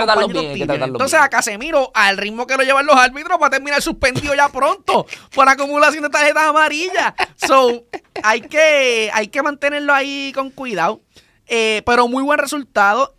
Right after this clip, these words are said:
Speaker 2: Si United perdía este juego, era game over al top four. Porque iban a estar a once de Aston Villa.
Speaker 1: Uf.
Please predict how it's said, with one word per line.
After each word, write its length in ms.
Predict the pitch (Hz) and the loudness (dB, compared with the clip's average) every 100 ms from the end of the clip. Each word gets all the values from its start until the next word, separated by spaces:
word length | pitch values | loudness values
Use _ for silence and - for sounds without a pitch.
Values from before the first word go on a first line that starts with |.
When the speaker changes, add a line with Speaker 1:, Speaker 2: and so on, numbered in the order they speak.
| _ | _
Speaker 2:
Si 320 | - 311 262 | -4 -2 -2
United 320 | 277 330 330 _ | -4 -4 -6 _
perdía 500 | 277 247 214 294 294 | -8 -8 -6 -4 -4
este 240 | 277 - 247 | -6 -10 -8
juego, 420 | 240 202 101 - _ _ _ _ _ _ - _ _ _ _ _ | -6 -6 -10 -20 _ _ _ _ _ _ -20 _ _ _ _ _
era 220 | 262 247 | -2 -2
game 160 | 220 220 | -2 -4
over 340 | 196 185 165 - | -6 -8 -10 -12
al 160 | - 151 | -10 -10
top 180 | 156 127 | -10 -16
four. 280 | - 107 _ _ _ _ _ _ | -20 -20 _ _ _ _ _ _
Porque 300 | 220 226 220 | -2 0 0
iban 180 | 214 247 | -4 -4
a 40 | |
estar 200 | 247 262 | -4 2
a 140 | 226 165 | 2 2
once 420 | 185 247 - 233 | 0 -4 -6 -6
de 80 | 214 | -8
Aston 320 | _ 220 202 | _ -12 -10
Villa. 400 | 214 156 147 - _ _ | -12 -12 -14 -16 _ _
Speaker 1:
Uf. 160 | - | -16